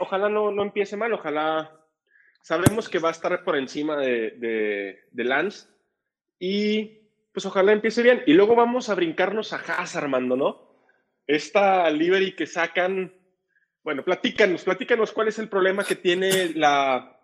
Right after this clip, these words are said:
Speaker 1: la, la nación rusa con el tas y con, con, con el ama
Speaker 2: Ujú.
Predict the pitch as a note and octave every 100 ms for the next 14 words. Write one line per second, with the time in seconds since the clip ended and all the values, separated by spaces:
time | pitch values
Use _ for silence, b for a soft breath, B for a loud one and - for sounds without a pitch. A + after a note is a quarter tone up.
0 | _ C3+ C3 B2+ B2 A#2 G#2+ G#2 _ _
1 | _ _ _ _ _ - A#2+ B2 D#3 -
2 | E3 F3 F3+ G#3 - G3 - b b b
3 | - C#3 C#3+ C#3 C3+ F3+ G3+ - E3+ D#3
4 | C#3+ C3+ B2+ A#2+ - - C3+ C3 B2+ C3
5 | C3 C#3+ D#3+ D#3+ C#3+ B2 C3+ D3